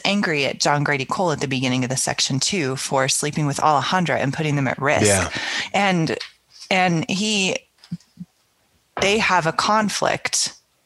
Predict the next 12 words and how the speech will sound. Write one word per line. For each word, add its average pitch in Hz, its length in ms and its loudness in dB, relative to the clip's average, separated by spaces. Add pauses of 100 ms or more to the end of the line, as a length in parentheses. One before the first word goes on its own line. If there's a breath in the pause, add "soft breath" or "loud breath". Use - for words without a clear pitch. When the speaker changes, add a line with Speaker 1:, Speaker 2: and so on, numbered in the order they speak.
(140)
Speaker 1:
at 170 140 -4
the 160 80 0
beginning 139 640 0 (260 loud breath)
because 196 300 0
Rollins 196 720 4
is 196 300 0
the 175 200 -2
only 202 400 2
one 151 600 2 (400 loud breath)
truly 202 840 0
innocent - 800 -2 (200)
in 175 140 2